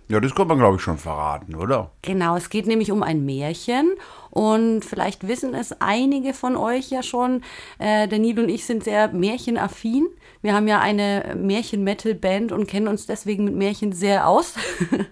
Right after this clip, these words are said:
Speaker 2: Also inzwischen, nach zehn Jahren Bandgeschichte.
Speaker 1: Ja, das heißt, wir haben uns sehr viel mit Märchen beschäftigt in den letzten zehn Jahren.
Speaker 2: Genau, und Märchen natürlich in allen Farben und Formen von allen Ländern der Welt und musikalisch natürlich verarbeitet. Aber wir mögen auch, äh, natürlich,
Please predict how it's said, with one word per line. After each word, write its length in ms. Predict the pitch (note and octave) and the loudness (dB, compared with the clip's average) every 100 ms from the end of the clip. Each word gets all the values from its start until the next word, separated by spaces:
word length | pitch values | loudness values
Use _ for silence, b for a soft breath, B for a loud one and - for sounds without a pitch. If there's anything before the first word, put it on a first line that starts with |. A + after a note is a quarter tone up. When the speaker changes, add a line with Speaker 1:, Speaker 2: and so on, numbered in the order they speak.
| - B B | -12 B B
Speaker 2:
Also 200 | E3+ D3 | -4 -4
inzwischen, 500 | C#3+ F#3+ G3 C4 - B B | -6 -6 -2 -2 -4 B B
nach 240 | F#3 E3+ | 0 0
zehn 260 | - F#3+ F#3 | -4 -2 0
Jahren 340 | E3 E3+ B3 | 2 0 -2
Bandgeschichte. 680 | F#3 F3 F3 - G#3+ - D#4 - | -2 -2 -4 -8 -10 -10 -12 -8
Speaker 1:
Ja, 140 | F#2 F#2+ | -2 -2
das 140 | F#2 | 2
heißt, 180 | G#2+ G#2 | 0 2
wir 60 | |
haben 100 | G2+ | 2
uns 80 | G2+ | 2
sehr 140 | F2+ A#2 | 0 -2
viel 160 | A#2+ | 0
mit 160 | A#2 G2 | 2 2
Märchen 280 | G2+ G2+ G2 | 0 0 -2
beschäftigt 560 | F2+ A#2 - F2+ - | -2 -4 -4 -10 -8
in 120 | D#2 | -8
den 100 | E2 | -6
letzten 340 | D#2 D#2 - D#2+ | -6 -6 -8 -8
zehn 220 | - E2+ | -6 -4
Jahren. 380 | E2+ D2+ C#2 D2 | -4 -6 -8 -10
Speaker 2:
Genau, 640 | D#3+ F#3 F#3 F3+ E3 D#3+ | -4 -2 0 2 2 2
und 140 | F3 F3+ | 2 2
Märchen 340 | F3+ F#3+ G#3 | 2 0 0
natürlich 340 | G3 F#3 G3 F#3+ | 0 0 -2 -2
in 120 | F3+ | 2
allen 260 | E3+ G3 | 2 2
Farben 460 | G3+ - E3 G#3 G3+ | 0 2 2 4 2
und 160 | F3 F3 | -2 -2
Formen 440 | F3+ F3+ G3+ G#3 | 0 2 2 -2
von 220 | - F3+ | -4 -4
allen 260 | - F#3 F#3+ | -2 -2 -2
Ländern 320 | F#3+ F#3+ F#3 | -2 0 -2
der 160 | F3 D#3+ | -2 -2
Welt 300 | D#3 G#3+ - | -2 -2 -2
und 240 | E3+ E3+ | -4 -4
musikalisch 640 | F#3+ F3+ F#3+ F#3 F3+ F#3+ | -4 -4 -4 -2 -2 -2
natürlich 320 | - F3+ F#3 - | -4 -4 -6 -6
verarbeitet. 640 | F3 - E3 G3+ G#3 - | -2 -2 -2 -4 -4 -4
Aber 240 | F#3+ G#3+ | -2 -2
wir 140 | A3 G#3+ B B B | -2 -4 B B B
mögen 420 | G#3 G#3+ C4 C4+ | 2 2 4 4
auch, 400 | - F#3 G#3 G#3+ - | 4 4 4 2 0
äh, 220 | G3 G3+ | 0 0
natürlich, 640 | G3+ G3 - G3 G3 F#3+ | 0 -2 -2 -2 -2 -6